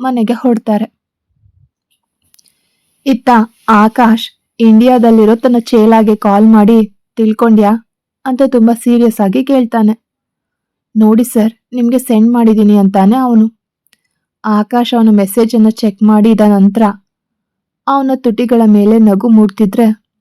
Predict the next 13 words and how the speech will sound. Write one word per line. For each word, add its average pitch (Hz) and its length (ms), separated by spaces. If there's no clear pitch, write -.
"ಯಾರಿಗೂ 208 400
ಅನುಮಾನ 233 360
ಬಂದಿಲ್ಲ 220 460
ಅಲ್ವಾ?" 220 440
ಅಂತಾನೆ 226 440
ಆಕಾಶ್. 226 640
"ಇಲ್ಲ 202 220
ಸರ್, 208 280
ಕೇರ್‌ಫುಲ್ 220 520
ಆಗೇ 220 200
ತಗೊಂಡಿದ್ದೀನಿ" 208 800
ಅಂತಾನೆ 233 440
ಅವನು. 226 440